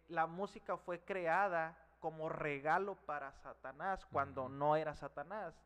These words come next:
Speaker 1: Antes era, eh, un querubín que estaba ante la presencia de Dios y era, eh, un, una creación que Dios hizo para su, para,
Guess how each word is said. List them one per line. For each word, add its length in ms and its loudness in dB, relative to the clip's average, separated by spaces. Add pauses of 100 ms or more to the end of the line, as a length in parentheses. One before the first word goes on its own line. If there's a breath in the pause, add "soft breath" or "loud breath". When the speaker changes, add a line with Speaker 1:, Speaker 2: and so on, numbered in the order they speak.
(240 soft breath)
Speaker 1:
Antes 380 -10
era, 360 0
eh, 200 -6
un 140 -10
querubín 840 -8 (260 loud breath)
que 300 -8
estaba 440 0
ante 200 -6
la 180 -4
presencia 540 -6
de 160 0
Dios 360 -4 (300 soft breath)
y 160 -8
era, 340 -2 (440 soft breath)
eh, 420 -10
un, 400 -12
una 500 -8
creación 600 -4
que 180 -2
Dios 320 -6
hizo 380 -6 (380 loud breath)
para 360 2
su, 100 -20 (320)
para, 500 -2